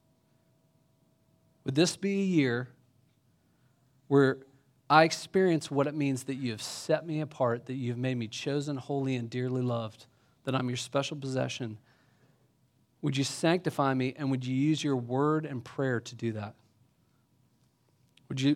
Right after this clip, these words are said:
would you use your truth to do that? And this is a, this is a serious prayer, y'all.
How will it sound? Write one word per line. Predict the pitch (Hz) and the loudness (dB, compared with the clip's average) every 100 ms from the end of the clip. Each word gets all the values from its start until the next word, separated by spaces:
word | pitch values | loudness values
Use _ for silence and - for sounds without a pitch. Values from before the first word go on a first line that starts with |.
| - 180 | 0 2
would | 151 | 2
you | 147 | 2
use | 175 156 | 0 -2
your | 131 | -4
truth | - - 147 131 - - | -6 -4 0 0 -4 -14
to | 110 | -10
do | 110 | -8
that? | 110 98 _ _ _ _ _ _ _ _ _ _ _ _ _ | -8 -12 _ _ _ _ _ _ _ _ _ _ _ _ _
And | 139 | 4
this | 170 240 | 4 4
is | 240 | 2
a, | 202 | 2
this | - 190 | 2 2
is | 254 | 2
a | 240 | 0
serious | - 190 202 220 | 0 2 2 0
prayer, | - 208 185 | 0 2 2
y'all. | 117 117 | 2 0